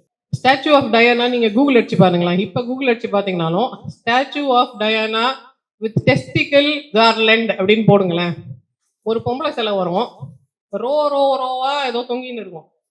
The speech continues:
என்னன்னு உத்து பாத்தீங்கன்னா, அந்த பொம்பளைக்கு மாலை போட்டிருக்காங்க. எதை வச்சு மாலை போட்டிருக்காங்கன்னா, ஆணோட விந்து பைய வச்சு மாலை போட்டிருக்காங்க. டெஸ்டிக்கிள் கார்லண்ட் போட்டிருக்காங்க டயனாக்கு. எதுக்கு போட்டிருக்காங்க?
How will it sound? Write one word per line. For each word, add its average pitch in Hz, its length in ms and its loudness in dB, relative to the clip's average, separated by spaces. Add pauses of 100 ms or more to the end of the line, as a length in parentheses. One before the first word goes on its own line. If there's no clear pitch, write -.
(260)
என்னன்னு 269 460 -4
உத்து 277 160 -4
பாத்தீங்கன்னா, 220 460 0 (480)
அந்த 220 260 -4
பொம்பளைக்கு 262 420 -4
மாலை 262 300 -2
போட்டிருக்காங்க. 196 540 -2
எதை 247 160 -2
வச்சு 277 200 -4
மாலை 214 260 -2
போட்டிருக்காங்கன்னா, 196 480 -4 (100)
ஆணோட 240 520 -2
விந்து 285 440 -6
பைய 254 300 -2
வச்சு 226 280 -6
மாலை 233 240 -6
போட்டிருக்காங்க. 160 720 -14 (680)
டெஸ்டிக்கிள் 339 380 -2
கார்லண்ட் 277 440 0
போட்டிருக்காங்க 262 460 0
டயனாக்கு. 208 560 -2 (600)
எதுக்கு 311 380 -2
போட்டிருக்காங்க? 262 580 -2